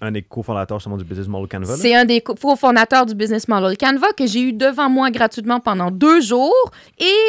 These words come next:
Speaker 2: ensuite, j'ai été certifiée de ça pour donner des cours de Business Model Canva, pour aider les gens pour pouvoir se starter en entreprise. Et bien, quand je suis allée à H E C avant pour,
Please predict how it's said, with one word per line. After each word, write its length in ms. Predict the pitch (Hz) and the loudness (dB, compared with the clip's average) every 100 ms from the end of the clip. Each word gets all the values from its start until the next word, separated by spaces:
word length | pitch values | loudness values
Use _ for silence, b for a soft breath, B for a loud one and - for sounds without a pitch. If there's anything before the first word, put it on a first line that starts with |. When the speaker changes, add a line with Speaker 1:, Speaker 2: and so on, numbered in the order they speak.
| 415 | 2
Speaker 2:
ensuite, 320 | 247 254 359 | 0 0 -2
j'ai 80 | 262 | -4
été 200 | 226 240 | -4 -4
certifiée 680 | 208 370 - - 254 277 311 | -4 -4 -6 -8 -12 -6 -2
de 140 | 220 208 | -2 -4
ça 320 | - 339 359 - | -2 -2 0 4
pour 240 | 466 370 | 4 4
donner 320 | 302 302 320 | 0 -2 -4
des 140 | 294 254 | -6 -6
cours 180 | 311 | -4
de 80 | 269 | -4
Business 400 | 226 240 233 254 | -2 -2 -4 -4
Model 240 | 254 233 220 | -2 -2 -2
Canva, 320 | 233 208 247 | -6 -4 -6
pour 260 | - 349 294 | -2 -2 -2
aider 240 | 240 240 | -6 -6
les 140 | 220 202 | -8 -4
gens 180 | 233 240 | -4 -4
pour 140 | 233 | -6
pouvoir 340 | 208 220 233 - 220 | -8 -6 -8 -8 -12
se 180 | - - | -8 -4
starter 400 | 220 - 262 240 | -4 -4 -4 -2
en 100 | 208 | -4
entreprise. 540 | 180 - 180 - 302 440 466 B B B | -6 -6 -6 -4 0 0 0 B B B
Et 60 | 240 | -4
bien, 140 | 285 | -2
quand 140 | 320 381 | -2 -2
je 60 | |
suis 80 | 339 | -2
allée 120 | 294 | -2
à 60 | 302 | -2
H 140 | - | -4
E 20 | 269 | -6
C 240 | - 311 | -2 0
avant 300 | 240 254 294 | 0 -2 -4
pour, 260 | 269 220 | -6 -6